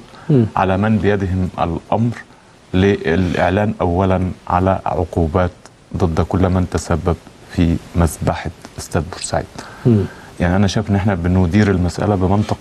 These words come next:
Speaker 2: مغلوط أو
Speaker 1: مم.
Speaker 2: معكوس.
Speaker 1: مم.
Speaker 2: أنا شو-، أنا شفت قتلى في الملعب،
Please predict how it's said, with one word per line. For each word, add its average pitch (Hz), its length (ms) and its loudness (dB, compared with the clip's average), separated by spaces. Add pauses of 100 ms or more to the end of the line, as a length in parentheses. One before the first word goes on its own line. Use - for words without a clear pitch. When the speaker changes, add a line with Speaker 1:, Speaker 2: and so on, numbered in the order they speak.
Speaker 2:
مغلوط 87 460 0 (280)
أو 92 80 2
Speaker 1:
مم. 85 80 -2
Speaker 2:
معكوس. 80 560 -2 (240)
Speaker 1:
مم. 117 160 4 (520)
Speaker 2:
أنا 98 280 2
شو-، - 360 -4
أنا 101 160 0
شفت 117 280 -4
قتلى - 460 -2 (760)
في - 60 -4
الملعب، 85 420 4